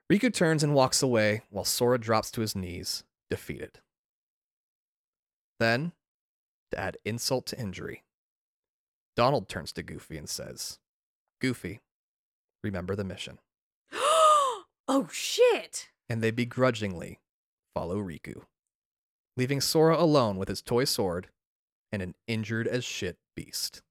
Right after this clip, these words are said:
Speaker 2: Oh my god.
Speaker 1: Beast and Sora regroup together and decide to work together to find their friends. Maleficent is in her chambers, and we see that she has captured six Disney princesses,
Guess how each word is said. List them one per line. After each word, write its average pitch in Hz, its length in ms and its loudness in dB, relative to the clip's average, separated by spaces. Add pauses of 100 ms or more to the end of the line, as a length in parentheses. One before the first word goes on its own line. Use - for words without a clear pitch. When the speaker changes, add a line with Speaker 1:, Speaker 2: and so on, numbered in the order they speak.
(140)
Speaker 2:
Oh 233 180 -6
my 196 160 -6 (300)
god. 196 600 -6 (1400)
Speaker 1:
Beast 233 220 4
and 247 100 4
Sora 147 480 6
regroup 127 380 0
together 101 440 0
and 117 100 -2
decide 113 340 2
to 113 80 0
work 107 240 0
together 95 320 -2
to 101 80 -2
find 90 260 -4
their 92 100 -4
friends. - 540 -6 (840)
Maleficent 170 640 4
is 127 160 2
in 123 100 0
her 135 140 0
chambers, 98 600 -2
and 101 340 -4
we 110 100 -2
see 113 300 0
that 107 220 -2
she 123 160 -2
has 113 100 0
captured 113 460 0
six - 340 0
Disney 123 300 -2
princesses, - 840 -6